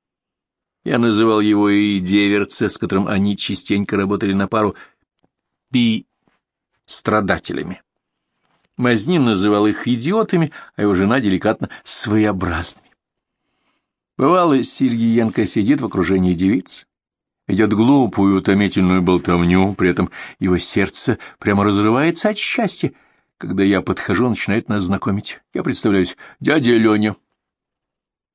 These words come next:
Он сразу петушился: «Ты спятил? Ну ты вообще даешь, совсем ничего не шурупишь. Какой дядя Леня? Ленечка!»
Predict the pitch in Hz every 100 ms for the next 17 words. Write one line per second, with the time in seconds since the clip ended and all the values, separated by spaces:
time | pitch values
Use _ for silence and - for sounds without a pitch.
0 | _ _ _ - 87 - 98 90 92 101
1 | 98 - 123 - - 131 - - 180 127
2 | - - - - 170 147 - 117 101 98
3 | 92 - - 101 98 98 98 - - -
4 | - 139 - - 214 220 196 - 247 247
5 | - 277 277 208 - - - 214 254 247
6 | 233 247 247 247 196 175 - 120 131 151
7 | 240 285 277 262 226 - - -